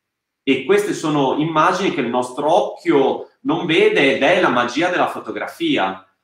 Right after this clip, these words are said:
perché grazie alla fotografia si possono, eh, creare delle scene che non sono, che non sono percepibili e non sono percepite dal nostro occhio.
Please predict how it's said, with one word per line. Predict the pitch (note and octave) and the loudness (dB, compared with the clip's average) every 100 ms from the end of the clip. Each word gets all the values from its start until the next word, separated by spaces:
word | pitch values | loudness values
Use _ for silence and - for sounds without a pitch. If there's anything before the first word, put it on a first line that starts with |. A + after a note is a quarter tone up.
| _ | _
perché | - A2 C#3 D3+ D3+ C#3 A2+ | -10 -10 -6 -2 0 2 0
grazie | B2+ C#3+ - A#2+ | 0 0 0 -4
alla | A#2+ | -6
fotografia | - C#3 E3 - C#3+ D3+ F3+ D#3+ A2+ | -6 -4 -4 -4 -2 2 2 4 2
si | - - - | -2 -10 -6
possono, | C3 C3+ - C#3+ C3+ A#2+ G#2+ - _ _ _ _ - | -4 -4 -6 -4 -2 0 -2 -6 _ _ _ _ -12
eh, | - - | -10 -8
creare | - C3+ B2+ D3 F3 C#3+ | -2 2 4 4 4 2
delle | A#2 A2+ A2+ | 2 0 0
scene | - - C3+ D3+ E3+ C#3 A2+ | -2 -4 -2 2 0 0 -4
che | - G#2+ | -8 -8
non | G2+ G2+ | -8 -12
sono, | - B2 C3 D#3+ D3 B2+ A2 G#2+ G#2 | -12 -4 -2 0 0 0 0 -4 -8
che | A2+ | -14
non | G#2+ G2+ | -14 -14
sono | F#2+ C3+ D3+ - | -14 -6 -6 -6
percepibili | A#2 A2+ - - - C3+ C3 C3+ D#3 A#2+ | -8 -10 -12 -14 -6 -2 0 0 -2 -2
e | G2+ | -4
non | G2 F#2+ | -10 -14
sono | - B2 A#2+ | -8 -8 -8
percepite | - - A2+ - G#2+ A#2+ | -12 -14 -16 -14 -14 -8
dal | B2 G#2+ | -8 -6
nostro | F2 - - G2+ | -10 -14 -4 -2
occhio. | G2+ - F2+ | -4 -10 -16